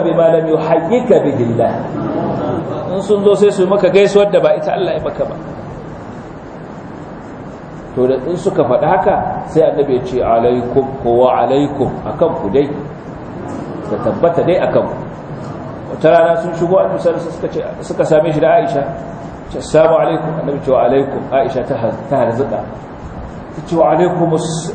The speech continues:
la'natu wal qatlu wal maut." Allah ya tsine muku,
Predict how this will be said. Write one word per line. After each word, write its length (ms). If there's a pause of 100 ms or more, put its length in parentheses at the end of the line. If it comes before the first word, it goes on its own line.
(160)
la'natu 640
wal 240
qatlu 300 (100)
wal 80
maut." 320 (1800)
Allah 240
ya 80
tsine 320
muku, 240